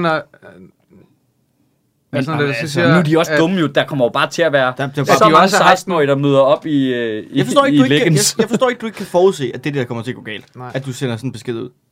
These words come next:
Speaker 3: Hvordan kan du ikke læse det der?
Speaker 2: Der er i
Speaker 3: Altså,
Speaker 2: hvert fald
Speaker 3: fordi
Speaker 2: meget, meget, meget kort vej hen, til
Speaker 3: hvis
Speaker 2: du
Speaker 3: du
Speaker 2: skal forbyde leggings.
Speaker 3: hvis du
Speaker 2: Altså,
Speaker 3: ja,
Speaker 2: meget kort.
Speaker 3: hvis du er
Speaker 1: Ja.
Speaker 3: helt lederteam, hvorfor er der ikke nogen, der lige rækker hånden op og siger,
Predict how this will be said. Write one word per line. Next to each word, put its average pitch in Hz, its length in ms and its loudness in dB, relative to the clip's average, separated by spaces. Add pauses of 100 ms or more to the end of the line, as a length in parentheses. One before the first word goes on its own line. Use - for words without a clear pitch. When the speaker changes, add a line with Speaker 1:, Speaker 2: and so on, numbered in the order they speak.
Speaker 3:
Hvordan 226 200 0
kan 247 100 -4
du 202 180 -8 (200)
ikke 226 180 -8 (220)
læse 165 340 -2
det 165 100 -8
der? 160 60 -6
Speaker 2:
Der 107 60 -4
er 64 40 -6
i 60 60 -14
Speaker 3:
Altså, - 140 -20
Speaker 2:
hvert 123 140 2
fald 135 100 2
Speaker 3:
fordi 143 220 0
Speaker 2:
meget, 160 180 6
meget, 139 120 2
meget 127 180 0
kort 131 180 0
vej 131 140 2
hen, 131 120 0
til - 80 0
Speaker 3:
hvis 123 100 -4
Speaker 2:
du 208 40 -6
Speaker 3:
du 202 40 -6
Speaker 2:
skal 135 140 2
forbyde 131 300 -2
leggings. 117 260 -4
Speaker 3:
hvis 180 80 -6
du - 80 -12
Speaker 2:
Altså, 139 140 0
Speaker 3:
ja, 135 60 -6
Speaker 2:
meget 160 280 0
kort. 113 220 -6
Speaker 3:
hvis 175 140 -10
du 208 80 -10
er 196 120 -4
Speaker 1:
Ja. 170 80 4
Speaker 3:
helt 165 260 -6
lederteam, 190 640 -2 (160)
hvorfor 180 200 -2
er - 20 -2
der 214 80 -2
ikke 214 120 -4
nogen, 214 100 -2
der 196 60 0
lige 190 140 -6
rækker 156 160 0
hånden 190 200 0
op 185 60 0
og 170 60 -6
siger, 143 280 -2